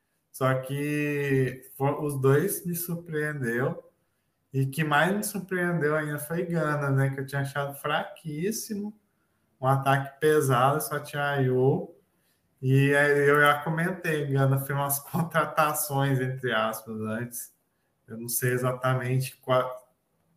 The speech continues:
quais foram todos os jogadores que, se, que entraram ne-, no elenco do, de Gana, mas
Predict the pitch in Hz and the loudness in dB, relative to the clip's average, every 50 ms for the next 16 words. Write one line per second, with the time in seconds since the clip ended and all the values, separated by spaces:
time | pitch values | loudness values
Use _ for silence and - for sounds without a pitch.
0 | _ - 139 127 131 151 170 170 - - - - - 143 135 135 147 156 151 143 | _ -4 0 0 2 2 0 0 -2 -4 -6 -4 -2 2 2 4 2 2 0 -2
1 | 135 - 143 131 131 127 123 131 131 127 127 127 127 127 120 123 127 131 - - | -4 -2 0 2 2 2 2 2 2 2 2 2 2 0 0 -2 -2 -4 -4 -4
2 | 127 120 120 120 113 113 - - - _ _ _ _ _ _ _ _ - - - | -2 0 0 0 0 -2 -6 -10 -16 _ _ _ _ _ _ _ _ -10 -6 -2
3 | 123 120 120 120 120 - - - 123 123 117 120 - 123 123 123 120 120 113 107 | -2 -2 -2 -4 -8 -10 -8 -6 -4 -4 -4 -4 -4 -2 0 0 2 2 0 -2
4 | 110 - - - _ - - - - - _ - - - 135 127 131 - - 143 | -4 -10 -14 -20 _ -20 -20 -20 -20 -18 _ -8 -2 2 2 2 2 2 4 6
5 | 131 127 131 131 131 131 127 123 127 127 127 113 113 123 127 123 123 123 123 127 | 8 8 8 8 8 6 4 4 0 -2 -6 -6 -4 -2 0 0 0 0 0 -2
6 | 123 - - 131 123 127 123 120 120 131 135 131 123 131 131 127 120 123 123 127 | -4 -4 -4 -2 0 0 0 2 0 -2 -2 0 2 2 2 2 2 2 2 2
7 | 131 147 170 196 190 185 180 175 170 - - | 4 4 4 2 2 2 2 2 2 0 -2